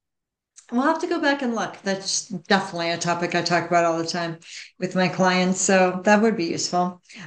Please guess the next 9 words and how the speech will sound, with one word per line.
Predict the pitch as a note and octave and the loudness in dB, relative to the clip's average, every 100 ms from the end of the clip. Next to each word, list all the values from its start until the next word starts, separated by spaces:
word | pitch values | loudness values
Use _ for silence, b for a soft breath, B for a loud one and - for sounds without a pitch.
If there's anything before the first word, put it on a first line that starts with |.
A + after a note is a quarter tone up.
| B | B
Um, | A#3 A3+ G#3+ G#3+ | 2 4 2 0
but | G#3+ A#3 A#3 | 2 2 2
today | A#3 G3+ A3 B3 A3 F3+ F#3+ A3+ C#4 D4 C4 _ _ _ _ _ _ | 2 4 4 2 2 0 -2 -4 -4 -8 -14 _ _ _ _ _ _
we're | G#3 G3+ | -2 -2
talking | G3 F#3+ G3 G3+ G3 | 0 2 2 2 2
about | G3 F#3 F3 E3+ E3+ - - - - _ B3+ C4 _ _ _ _ _ _ _ | 2 2 0 0 -2 -4 -6 -8 -8 _ _ -20 _ _ _ _ _ _ _
recognition | F#3+ G3+ G#3 A#3+ A3+ A3 A3+ G#3+ G#3+ G3+ | -2 2 2 4 4 4 0 0 -2 -2
responsive | G3 E3 - G3+ G3 F#3+ G3+ F#3+ G3 | -4 -4 -4 0 0 0 0 0 0
euphoria. | G#3 F#3+ F#3 - F#3 F#3 G3+ A#3 D4+ F4+ | -2 -2 -2 -4 0 2 2 0 0 -2